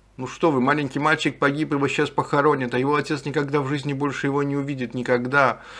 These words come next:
Нужно всего десять минут, вы что, не понимаете? Это же понятная человеческая история». Вот именно что человеческая, а мы, военные люди, мы не по-человечески должны действовать, а по закону.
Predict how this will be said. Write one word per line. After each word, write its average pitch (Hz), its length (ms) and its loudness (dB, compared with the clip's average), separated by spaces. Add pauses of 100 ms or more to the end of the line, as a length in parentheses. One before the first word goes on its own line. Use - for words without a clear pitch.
(260)
Нужно 139 220 0
всего 156 200 2
десять 156 320 2
минут, 156 240 0
вы 123 80 0
что, 156 140 -2
не 139 140 0
понимаете? 139 600 0
Это 131 160 0
же 131 100 -2
понятная 156 500 4
человеческая 156 580 0
история». 127 640 0 (840)
Вот 98 280 -6
именно 190 300 0
что 170 180 -4
человеческая, 143 840 0
а 98 120 -4
мы, 180 180 -2
военные 135 680 2
люди, 104 520 -2
мы 107 220 -4
не 175 100 -2
по-человечески 131 760 0
должны 131 340 -2
действовать, 127 640 -6
а 101 140 -2
по 117 200 -4
закону. 85 840 -8